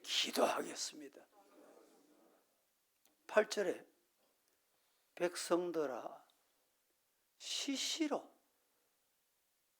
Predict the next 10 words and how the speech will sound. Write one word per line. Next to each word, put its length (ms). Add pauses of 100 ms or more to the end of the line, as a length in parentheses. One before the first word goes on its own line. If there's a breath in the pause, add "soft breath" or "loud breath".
(500)
시시로 880 (960)
그를 340
의지하고 880 (1500)
그의 260
앞에서 720 (180)
마음을 480 (200)
토하자. 800 (1300)
하나님은 640 (840)
나의 480 (300)
피난처십니다." 1160